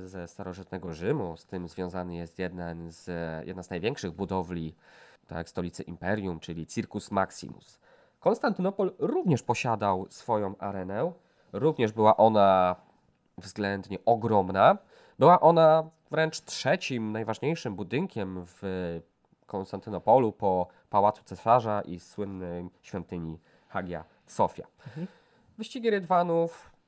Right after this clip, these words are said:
Speaker 1: można sobie wyobrazić, na czym to polegało. Można znaleźć elementy wspólne wręcz do współczesnej Formuły jeden.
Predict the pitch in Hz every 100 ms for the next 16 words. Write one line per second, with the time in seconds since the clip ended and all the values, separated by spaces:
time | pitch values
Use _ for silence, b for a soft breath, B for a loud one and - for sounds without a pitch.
0 | _ - 160 - 113 110 98 87 87 98
1 | 98 90 - 101 92 - 90 87 92 85
2 | 82 - 85 80 90 104 104 92 85 -
3 | _ _ _ 95 95 120 156 127 - 101
4 | 95 - 95 95 113 - - - 107 123
5 | 107 87 92 90 - 85 - 92 95 92
6 | - 85 82 - 113 95 87 85 107 107
7 | 92